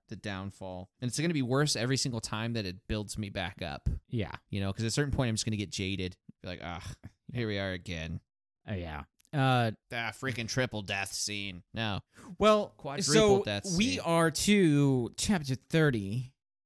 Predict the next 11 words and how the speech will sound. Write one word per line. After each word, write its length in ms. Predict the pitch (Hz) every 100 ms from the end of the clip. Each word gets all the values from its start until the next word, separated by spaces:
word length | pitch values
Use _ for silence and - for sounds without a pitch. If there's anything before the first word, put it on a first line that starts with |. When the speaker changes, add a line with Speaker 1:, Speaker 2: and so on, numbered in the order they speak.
| _ 135
Speaker 2:
and, 120 | 135
like, 180 | 127 -
a 40 |
couple 240 | 165 143
more 140 | 135 120
chapters 380 | 127 110 107 -
have 80 |
been 120 | 101 101
out. 200 | 95 -
We, 320 | 117 110 101 -
we're, 320 | 123 123 107